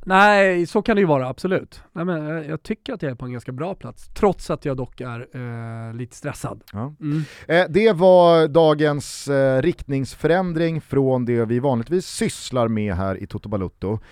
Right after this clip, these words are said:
Speaker 2: Eh,
Speaker 1: Skulle ju kunna vara
Speaker 2: nämligen
Speaker 1: deprimerad
Speaker 2: all världens
Speaker 1: fotbollsmässigt.
Speaker 2: fotboll.
Speaker 1: Ja, nej, men jag skulle kunna vara deprimerad om, om man bara kikar lite lätt på Fiorentina och, eh, deras resultat ute på planerna, så känns det inte, det känns inte hoppfullt när,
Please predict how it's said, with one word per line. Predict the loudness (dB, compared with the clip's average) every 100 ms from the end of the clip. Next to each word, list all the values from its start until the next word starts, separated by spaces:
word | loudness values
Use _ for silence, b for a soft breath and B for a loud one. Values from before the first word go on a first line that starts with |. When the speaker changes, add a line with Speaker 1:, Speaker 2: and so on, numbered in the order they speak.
| b b
Speaker 2:
Eh, | -4 0
Speaker 1:
Skulle | 4 6
ju | 6
kunna |
vara | 4
Speaker 2:
nämligen | 4 4 4
Speaker 1:
deprimerad | 4 6 6 6
Speaker 2:
all | 4 2
världens | 4 4 4
Speaker 1:
fotbollsmässigt. | 2 0 0 -6 -6 -6
Speaker 2:
fotboll. | -6 -4 -6 -8 -6
Speaker 1:
Ja, | 0 0
nej, | 0 -4
men | -4
jag | -2
skulle | -2 -2
kunna | -2
vara | -2
deprimerad | -2 -2 0 0 2 0 0
om, | -4 -6 B
om | B B
man | 2 4
bara | 2 0 _
kikar | -4 -2 0
lite | 0 2
lätt | 2 2 0 -2
på | -2
Fiorentina | 0 0 0 0 0 -2 -10 _
och, | _ _ -6 -6 -4
eh, | -2 -2
deras | -2 -2 -2
resultat | -6 -6 -6 -6
ute | -8 -12
på | -10
planerna, | -8 -8 -10 -14
så | -14 -14
känns | -12 -12
det | -12
inte, | -10 -12 -14 b b
det | -2
känns | 0 2
inte | 2
hoppfullt | 4 2 2 4 4 4
när, | 4 6 6